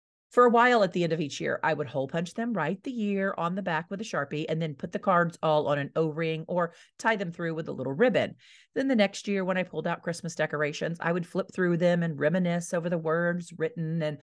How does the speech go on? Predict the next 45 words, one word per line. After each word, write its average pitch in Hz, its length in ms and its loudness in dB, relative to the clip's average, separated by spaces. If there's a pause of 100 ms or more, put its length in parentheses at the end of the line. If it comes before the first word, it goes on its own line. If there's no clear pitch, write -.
all 208 160 8
the 180 100 0
feels 139 600 0
they 160 160 0
made 147 200 -4
me 147 120 -8
feel. 196 420 -2 (540)
But 226 140 4
the 240 60 6
challenge 220 460 0
after 170 320 0
a 160 60 -2
few 196 260 -4
years, 175 380 -2
despite 277 500 -4
them 165 140 -2
being 196 260 0
well 139 240 -2
organized, 165 640 -4 (400)
is 220 200 2
that 208 220 2
the 226 100 -2
stack 240 380 -4
keeps 233 300 -8
growing. 180 580 0 (140)
Ugh, 220 260 4
can 202 160 4
you 202 100 6
feel 208 300 4
my 208 160 4
dilemma 147 420 2
here? 214 380 0
The 196 100 -2
struggle 180 520 2
is 156 220 -2
real. 131 540 -2 (340)
I 202 140 6
mean, 196 480 4 (220)
I 185 80 4
know 262 140 4
that 349 100 -2
the 208 80 -2
Christmas 180 320 -2
card 160 300 0
police 139 360 -6